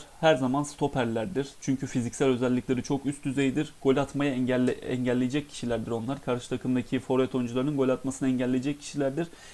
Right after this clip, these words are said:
Ve son adamdır artık kaleyi koruyan, e, kalenin önündeki savunma yapan son adamlardır. Bu yüzden onları daha güçlü ve daha dayanıklı kişilerden seçerler. Fiziksel özellikleri daha üst düzeydir. Güçlü ve dayanıklı vücut yapınız olması bir forvet oyuncunuz, oyuncusu olarak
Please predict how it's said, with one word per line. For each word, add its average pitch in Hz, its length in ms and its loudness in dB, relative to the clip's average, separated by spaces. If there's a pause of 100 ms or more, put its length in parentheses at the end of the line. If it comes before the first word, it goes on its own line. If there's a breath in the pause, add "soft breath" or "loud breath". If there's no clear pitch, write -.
(200 loud breath)
Ve 160 100 2
son 196 280 2
adamdır 120 400 2
artık 120 340 -2
kaleyi 135 320 4
koruyan, 143 440 2 (380 loud breath)
e, 120 200 2
kalenin 147 380 2
önündeki 143 640 0 (180)
savunma 131 440 2
yapan 165 320 0
son 165 100 0
adamlardır. 127 640 -2
Bu 160 80 2
yüzden 151 200 -2
onları 147 360 -2
daha 143 180 0
güçlü 131 360 -2
ve 156 120 6
daha 139 200 0
dayanıklı 127 400 0
kişilerden 131 500 0
seçerler. 127 480 -4 (480 loud breath)
Fiziksel 120 420 0
özellikleri 127 640 2
daha 127 200 -2
üst - 220 -4
düzeydir. 113 440 0 (540 loud breath)
Güçlü 170 260 2
ve 170 120 4
dayanıklı 160 360 2
vücut 165 260 -2
yapınız 170 320 0
olması 139 560 0
bir 123 80 0
forvet 131 380 4
oyuncunuz, 123 380 0
oyuncusu 120 640 0
olarak 123 340 2